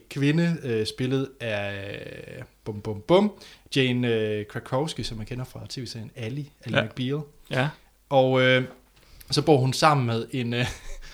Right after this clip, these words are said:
Speaker 1: <laughs> en, en, en, en, en kvapsød, tyk, homoseksuel, øh, fallerende skuespiller, der hedder Titus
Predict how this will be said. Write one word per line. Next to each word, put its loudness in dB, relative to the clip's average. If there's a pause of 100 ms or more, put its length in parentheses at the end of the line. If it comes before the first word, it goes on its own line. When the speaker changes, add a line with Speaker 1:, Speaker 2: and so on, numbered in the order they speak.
Speaker 1:
<laughs> -20
en, -6
en, -12
en, -12
en, -
en -10
kvapsød, 0 (320)
tyk, -6 (640)
homoseksuel, -2 (640)
øh, 2 (1040)
fallerende 2
skuespiller, 0
der -4
hedder 0 (320)
Titus 0